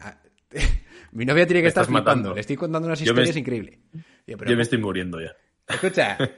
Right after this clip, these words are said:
Speaker 2: <laughs>
Speaker 1: hacía mucho que no soltaba una de estas. Yo cogería, si Aldama se mantiene como está, que yo te lo digo en serio, estoy viendo que Aldama es un jugador serio, que no hace chorradas, que mete los triples, que termina por encima de muchos jugadores pivots, que hubo una jugada no sé contra quién que dije, "Hostia, yo no sabía que tenía esto Aldama".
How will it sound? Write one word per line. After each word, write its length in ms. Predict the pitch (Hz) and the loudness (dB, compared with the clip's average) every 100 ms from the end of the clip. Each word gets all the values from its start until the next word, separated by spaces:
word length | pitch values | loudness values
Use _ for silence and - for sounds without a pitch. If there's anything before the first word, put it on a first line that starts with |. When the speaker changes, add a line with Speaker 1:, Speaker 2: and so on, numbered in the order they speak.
| - | -12
Speaker 2:
<laughs> 260 | - _ | -16 _
Speaker 1:
hacía 180 | - 123 | -14 -10
mucho 180 | 131 127 | -8 -6
que 60 | 123 | -4
no 80 | |
soltaba 240 | 123 123 120 | -4 -4 -6
una 80 | 113 | -6
de 80 | |
estas. 340 | 139 104 - _ _ _ - | -8 -10 -14 _ _ _ -14
Yo 320 | 123 180 220 | 0 2 4
cogería, 580 | 214 202 170 131 104 104 | 4 4 4 2 0 -2
si 160 | 147 | 0
Aldama 600 | 147 151 208 208 196 180 - | 2 4 4 4 2 0 -4
se 140 | 175 | 0
mantiene 400 | 165 156 160 151 | 0 0 -2 -2
como 180 | 143 131 | -4 -4
está, 240 | 123 170 | -2 -2
que 300 | - 110 107 | -2 -10 -6
yo 160 | 113 135 | -4 -2
te 80 | 143 | -2
lo 60 | |
digo 120 | 135 | -2
en 80 | 127 | -2
serio, 300 | 113 98 - | -4 -8 -10
estoy 320 | - 110 143 147 | -14 -6 -2 0
viendo 300 | 156 165 143 | -2 -2 -2
que 80 | |
Aldama 240 | 135 147 151 | -2 -2 -4
es 60 | |
un 80 | 151 | -6
jugador 300 | - 143 156 | 0 0 2
serio, 440 | - 156 110 90 - _ _ _ _ _ _ _ | 2 0 0 -8 -14 _ _ _ _ _ _ _
que 100 | 113 | -2
no 80 | 135 | 0
hace 160 | 175 | 0
chorradas, 560 | 175 143 147 147 92 - | 0 2 4 2 0 -6
que 160 | - 110 | -10 -6
mete 220 | 143 190 | -2 0
los 160 | 151 | 0
triples, 480 | - 160 117 92 - _ _ _ _ _ _ | -2 -6 -6 -10 -12 _ _ _ _ _ _
que 680 | - 139 143 143 - _ _ - | -2 2 2 0 -10 _ _ -6
termina 560 | 147 135 160 233 240 | -4 -2 -2 -2 -2
por 100 | 185 | -2
encima 360 | 170 170 208 220 | -2 -2 -2 0
de 140 | 180 156 | 0 -2
muchos 280 | 180 240 | -2 -4
jugadores 460 | 214 185 165 196 208 | -2 2 2 2 -2
pivots, 400 | 190 180 214 - | -2 0 0 -4
que 140 | - | -6
hubo 100 | 151 | -4
una 160 | 185 175 | -2 -2
jugada 300 | 135 160 175 | -2 -2 -2
no 60 | 160 | -4
sé 100 | 160 | -6
contra 260 | 147 139 | -6 -6
quién 200 | 123 160 | -6 -8
que 120 | 151 | -6
dije, 240 | 123 117 104 | -8 -8 -10
"Hostia, 420 | 101 143 139 - | -12 -10 -10 -10
yo 100 | 104 | -12
no 60 | 127 | -8
sabía 160 | 156 131 | -4 -4
que 100 | 127 | -4
tenía 180 | 120 | -6
esto 140 | 117 117 | -6 -6
Aldama". 480 | 113 160 101 - | -4 -6 -8 -12